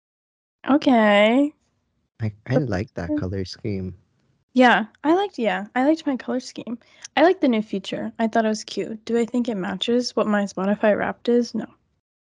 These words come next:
Speaker 1: Next, we're gonna go into top songs. I have a lot to say.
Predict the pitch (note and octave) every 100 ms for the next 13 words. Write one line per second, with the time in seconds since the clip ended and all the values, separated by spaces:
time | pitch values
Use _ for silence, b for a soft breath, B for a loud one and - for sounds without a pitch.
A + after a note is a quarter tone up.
0 | - B B B B - A#3+ C4 - D4+
1 | D4+ C#4+ A#3+ A3+ A3 G#3 G#3+ G#3+ - G3
2 | - - - - G3+ - - - _ _
3 | _ _ _ - - A3+ A3+ A#3 G3+ -
4 | A3+ - C#4+ C#4 A3